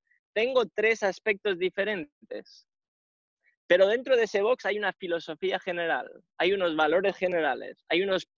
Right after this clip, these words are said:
principios y unas formas de hacer las cosas generales. Si yo puedo operar, actuar, hablar,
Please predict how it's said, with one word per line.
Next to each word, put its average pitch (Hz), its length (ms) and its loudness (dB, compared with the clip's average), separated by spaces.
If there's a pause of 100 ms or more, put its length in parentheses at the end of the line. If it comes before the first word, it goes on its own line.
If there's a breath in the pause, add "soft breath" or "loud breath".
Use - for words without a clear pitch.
principios - 1200 -2
y 180 40 -4
unas 165 180 2
formas 190 320 2
de 165 80 4
hacer 165 220 0
las 160 160 -2
cosas 175 280 -8
generales. 185 800 2 (440 soft breath)
Si 180 300 0
yo 254 280 4
puedo 180 560 2 (1120)
operar, 156 720 4 (400)
actuar, 147 720 -2 (480)
hablar, 139 640 -2